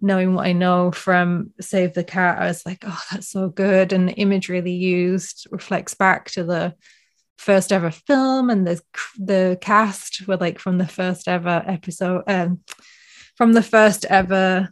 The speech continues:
Jurassic Park. It was just really satisfying. C-, you get to know what makes a good film and a bad film. It ruins films for you. It's like when, if you ever learn how to make clothes, every time you go to buy clothes, you're like, "Oh, I could make that." <laughs>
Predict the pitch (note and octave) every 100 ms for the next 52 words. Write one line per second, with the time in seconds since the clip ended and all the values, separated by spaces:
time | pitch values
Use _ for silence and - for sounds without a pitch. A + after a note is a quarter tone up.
0 | _ - F3+ E3+ - - G3+ G3 F#3+ F#3+
1 | G3 G#3 G3 F3+ F#3+ F#3 E3+ - E3+ G3
2 | - F3 F3 F3+ F3+ - _ _ _ _
3 | _ _ _ - G#3 - G#3 A3+ G3 G3+
4 | G3+ G3+ G3 F#3 F3+ G3 F#3+ F#3+ - F3+
5 | F#3 F3 - G3 G3+ F#3+ F#3 F#3 F3 E3+
6 | - - - F3+ F3+ A3+ A3 C#4+ D4+ G#3+
7 | F#3 F#3+ F#3+ - _ _ _ _ - F#3+
8 | F3+ - G3+ E3+ E3 - G3 - - F3+
9 | F3+ - F#3+ G3 F3+ F3+ F3 F3 E3 E3+
10 | F#3 F3 F3+ - F#3+ F3 E3 F3+ - -
11 | _ _ _ _ - F#3 G3 F#3 F#3 F3
12 | F3+ F3+ F3 F#3+ F#3+ F#3+ F3+ E3 F3+ F3+
13 | G#3 A#3+ G3+ G3 F3+ F#3+ F#3+ - - -
14 | C#4 D#4 C#4 A#3 C#4+ C4 E4+